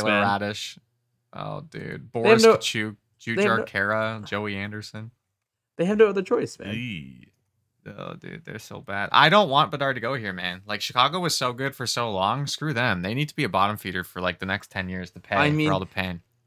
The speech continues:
Speaker 2: I mean, he'll get minutes on this team for sure, right?
Speaker 1: He'll get
Speaker 2: Like,
Speaker 1: min-, dude,
Speaker 2: they'll
Speaker 1: he's gonna be a point per game right away. You know that.
Speaker 2: Yeah. Oh, man. I, he, he, the thing is with him, he'll, like, yeah, he's small, but, man, he can hit.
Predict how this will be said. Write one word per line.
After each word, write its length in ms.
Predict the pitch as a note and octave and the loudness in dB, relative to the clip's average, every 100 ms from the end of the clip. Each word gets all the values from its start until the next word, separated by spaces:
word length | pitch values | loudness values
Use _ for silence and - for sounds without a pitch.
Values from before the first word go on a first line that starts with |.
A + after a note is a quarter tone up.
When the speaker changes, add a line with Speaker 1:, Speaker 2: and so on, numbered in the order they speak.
| _ _ _ _ _ _ - | _ _ _ _ _ _ 0
Speaker 2:
I 80 | D3 | 2
mean, 240 | C#3+ D3 | 4 2
he'll 180 | D3+ D3+ | 4 6
get 240 | C3 C#3+ A2 | 8 6 4
minutes 380 | A#2+ C#3 D#3+ | 0 0 0
on 120 | E3+ D#3+ | 0 0
this 160 | E3 | -2
team 320 | - E3 E3+ | -2 -4 -4
for 140 | E3 B2 | -4 -6
sure, 440 | - C3+ G#2+ D3 _ _ _ _ _ _ - | 0 0 0 -4 _ _ _ _ _ _ 0
right? 220 | A2 D#3 | 4 4
Speaker 1:
He'll 80 | E3 | 0
get 120 | D#3 | -6
Speaker 2:
Like, 120 | B2+ A#2 | -6 -6
Speaker 1:
min-, 40 | |
dude, 140 | A#2+ G#2+ | -2 2
Speaker 2:
they'll 80 | C3 | 2
Speaker 1:
he's 100 | - | 2
gonna 160 | G#3+ | -2
be 80 | B2 | -2
a 60 | F#2 | -2
point 260 | - G2 | -2 -4
per 100 | - | -4
game 280 | F2+ F2+ E2 | -6 -6 -6
right 120 | D#2+ | -10
away. 300 | C2 - - | -12 -16 -14
You 120 | C2 G2+ | -10 -10
know 160 | - - | -10 -12
that. 120 | - | -8
Speaker 2:
Yeah. 200 | A#2+ G#2 F#2 - | -2 -2 -2 -4
Oh, 220 | G#2 F#2 | -4 -4
man. 280 | G2 F2+ C2 - - - | -10 -10 -12 -18 -14 -6
I, 160 | C3+ - D#2+ | -4 -4 -12
he, 300 | F2+ B2 C3+ | -18 -18 -14
he, 140 | E3+ D3+ | -4 0
the 100 | D#3+ | 2
thing 220 | E3+ A3+ | 2 2
is 160 | D3+ D#3 | 4 4
with 140 | D#3+ | 2
him, 240 | A2+ D3 - _ _ - | 0 -2 -6 _ _ -4
he'll, 220 | D3+ D#3 - | -4 -2 0
like, 220 | C3+ - A#2 B2+ | 0 0 -14 0
yeah, 200 | D3+ D3+ | 6 6
he's 200 | C#3+ D3 | 6 2
small, 360 | - G2+ F2+ D#3+ | 0 -4 -2 -2
but, 200 | A#2+ - | -4 -6
man, 220 | G2+ F#2+ | -8 -8
he 120 | - D#3 | -6 -2
can 140 | C#4+ | 0
hit. 400 | - A#2+ - | 2 2 2